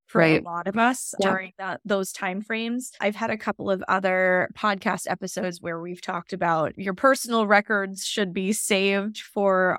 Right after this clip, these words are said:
Speaker 1: your ovulation phase because of where you are hormonally in the month.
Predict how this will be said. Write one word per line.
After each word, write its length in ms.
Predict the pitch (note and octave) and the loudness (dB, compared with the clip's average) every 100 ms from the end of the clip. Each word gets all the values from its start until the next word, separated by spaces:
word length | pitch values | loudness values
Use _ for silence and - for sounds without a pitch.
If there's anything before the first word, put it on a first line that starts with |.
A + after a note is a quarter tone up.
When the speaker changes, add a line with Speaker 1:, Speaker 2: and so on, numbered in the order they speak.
| - | -4
Speaker 1:
your 260 | G3 F#3+ - | 0 2 6
ovulation 800 | F#3+ F#3+ G3 G3 A#3 A3 G3 G#3+ | 6 6 4 4 4 2 0 0
phase 480 | G3 F#3+ F#3+ G3 - | 2 4 2 0 -4
because 580 | G3 F#3+ G#3+ F#3+ F#3 F#3 | -4 2 4 6 4 -2
of 220 | F#3+ F#3 | -6 -4
where 220 | F#3+ G3 | -2 0
you 220 | F#3+ F#3 | 0 0
are 300 | - F#3 G3+ - | 2 2 0 -4
hormonally 640 | F#3 F#3 A3 A3 G#3+ G3+ | -4 -2 -2 0 0 0
in 140 | F#3+ | -2
the 60 | F#3 | -2
month. 360 | G#3+ A#3 G3+ | 0 0 -2